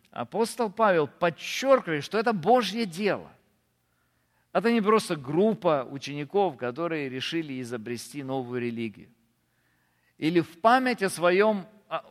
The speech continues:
учителе, который вот жил, учил, столько много добра сделал, давайте ему памятник воздвигнем, нерукотворный.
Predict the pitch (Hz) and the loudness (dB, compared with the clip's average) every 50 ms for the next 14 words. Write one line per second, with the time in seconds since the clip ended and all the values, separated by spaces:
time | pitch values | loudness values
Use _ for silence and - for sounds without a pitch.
0 | - - 180 175 - - - 208 185 127 139 131 98 85 - - 117 113 110 180 | -16 -12 -12 -8 -4 -4 -4 -4 -4 -6 -8 -12 -12 -12 -10 -8 -8 -4 -2 0
1 | 208 208 196 185 175 170 156 127 110 107 110 117 127 170 190 185 180 170 151 139 | 0 2 2 0 0 -2 -4 -4 -6 -12 -14 -8 -2 2 2 2 2 2 -2 -4
2 | 123 110 123 131 120 - - - 185 170 147 123 - - - 233 220 220 214 196 | -8 -8 -10 -10 -8 -8 -6 -2 -2 -2 -2 -2 -4 0 0 0 2 2 2 4
3 | 202 196 180 175 160 165 160 135 143 139 147 143 135 127 117 120 151 180 170 160 | 4 6 6 6 6 6 4 4 2 2 4 4 2 0 -2 -2 0 2 2 2
4 | 151 160 180 226 254 247 190 214 202 196 - - 180 160 143 135 110 - 123 - | 4 6 8 8 8 8 6 2 0 0 2 4 4 4 4 0 -8 -8 -12 -10
5 | - 123 120 110 107 113 110 95 90 87 - _ _ _ _ _ _ _ _ _ | -6 -8 -8 -8 -8 -12 -12 -12 -12 -16 -20 _ _ _ _ _ _ _ _ _
6 | _ _ _ _ - - 175 190 185 190 170 - 170 - 131 139 135 110 - - | _ _ _ _ -4 0 4 6 6 6 4 4 0 -2 -2 -6 -10 -10 -10 -14
7 | - - | -20 -20